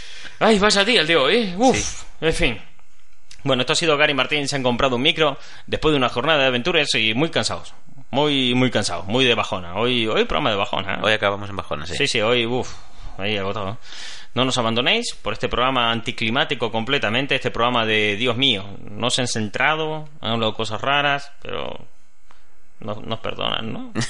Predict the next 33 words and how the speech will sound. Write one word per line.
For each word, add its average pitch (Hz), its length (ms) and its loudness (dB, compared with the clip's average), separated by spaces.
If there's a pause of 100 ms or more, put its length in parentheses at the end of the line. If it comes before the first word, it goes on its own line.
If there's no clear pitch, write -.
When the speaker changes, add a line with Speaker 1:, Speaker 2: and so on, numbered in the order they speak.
(120)
Speaker 2:
<laughs> - 300 -12
Porfa. 82 600 0
Speaker 1:
¿Sí? - 180 -10 (440)
Bueno, 92 260 -2 (140)
no 131 120 2
pasa 120 200 2
nada, 101 160 2
porque 107 160 0
en 110 60 0
el 110 60 0
próximo 147 300 2
programa 143 300 2
vamos 131 280 2
a 120 40 0
hablar 123 160 2
de 131 60 2
una 110 120 0
cosa. 143 160 0
Mira, 113 160 4
aquí 180 160 2
te 190 100 6
dejo 185 120 4
el 160 80 2
cliffhanger 214 540 4 (300)
para 131 140 4
acabar. 165 460 2
Cliffhanger, 135 360 0
sí, 113 140 -2
¿sí, 117 80 -2
no? 175 80 2
Speaker 2:
Sí. 214 120 4
Speaker 1:
El 110 100 -4
girito 170 680 0